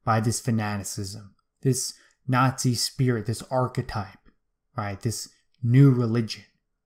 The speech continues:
almost. And he talked about how it gave him superhuman energy. And that is, you know,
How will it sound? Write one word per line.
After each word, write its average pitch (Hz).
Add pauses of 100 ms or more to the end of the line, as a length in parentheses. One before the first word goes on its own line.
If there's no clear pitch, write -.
(240)
almost. 101
And 127
he 151
talked 202
about 180
how 113 (320)
it 139
gave 190
him 131 (200)
superhuman 160
energy. 104 (2000)
And 135
that 175
is, 117 (1400)
you 143
know, 160